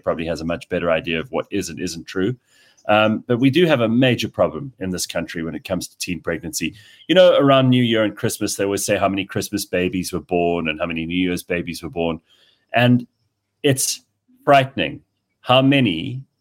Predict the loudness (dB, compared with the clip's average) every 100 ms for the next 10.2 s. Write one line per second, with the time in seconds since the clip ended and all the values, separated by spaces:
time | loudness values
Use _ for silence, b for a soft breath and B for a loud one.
0 | _ _ _ _ 2 2 4 0 2 0
1 | 2 0 -4 -6 -10 -14 _ _ 0 2
2 | 4 4 0 -8 -6 -2 -2 -2 -4 -4
3 | -6 -6 -12 -4 -2 -2 -4 -6 0 0
4 | 0 -8 -12 -12 -14 _ _ _ _ _
5 | _ 0 2 4 4 2 2 -2 -6 -4
6 | -4 -2 -2 -2 -4 -8 -6 -2 4 6
7 | 6 4 2 -8 _ _ _ _ -4 -2
8 | 0 0 -2 -2 -6 -8 -10 -6 -6 -4
9 | -2 0 0 -2 -8 0 0 2 2 4
10 | 4